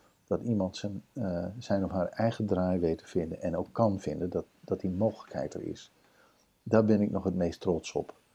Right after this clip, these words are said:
Dat vind ik ook het meest belangrijk. Wat ik ook heel belangrijk vind, is dat we, eh, eh, binnen onze organisatie de opleiding hebben tot G Z-psycholoog. Eh,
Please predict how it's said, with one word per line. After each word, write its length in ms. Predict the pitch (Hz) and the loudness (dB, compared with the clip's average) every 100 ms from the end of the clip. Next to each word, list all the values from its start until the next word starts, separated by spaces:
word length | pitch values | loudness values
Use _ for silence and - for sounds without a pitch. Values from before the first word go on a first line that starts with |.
| _ _ | _ _
Dat 140 | - - | -6 2
vind 160 | 120 | 2
ik 100 | 104 | 4
ook 100 | - | 2
het 100 | - | 2
meest 200 | 92 - | 0 0
belangrijk. 460 | 87 82 80 - - _ _ _ _ _ - _ _ | -2 -2 0 -2 -4 _ _ _ _ _ -20 _ _
Wat 120 | - 87 | -2 -2
ik 120 | - - | -4 2
ook 240 | 123 127 | 6 6
heel 140 | 127 113 | 6 6
belangrijk 460 | 110 107 104 98 | 6 6 6 4
vind, 200 | - 101 | 2 -4
is 100 | 95 | -2
dat 160 | - 92 | -2 2
we, 220 | 95 92 - | 4 4 0
eh, 520 | - 92 87 87 90 120 - - - - _ _ - | 2 4 6 4 2 -6 -18 -20 -20 -20 _ _ -4
eh, 340 | 92 82 82 80 | 0 0 -2 -2
binnen 460 | 85 87 104 123 107 | -4 2 6 6 4
onze 280 | 95 - | -2 -4
organisatie 560 | 92 87 85 85 80 98 | -6 -6 -2 -4 0 2
de 100 | 101 | 4
opleiding 460 | 107 - 104 101 92 | 2 2 0 0 -4
hebben 180 | 95 | -4
tot 160 | - 85 | -2 -2
G 120 | - 82 | 0 2
Z-psycholoog. 760 | 110 123 117 110 107 127 - - _ _ _ _ _ _ | 2 2 -2 -2 -2 -2 -6 -20 _ _ _ _ _ _
Eh, 420 | - 92 82 82 | -10 -8 -8 -8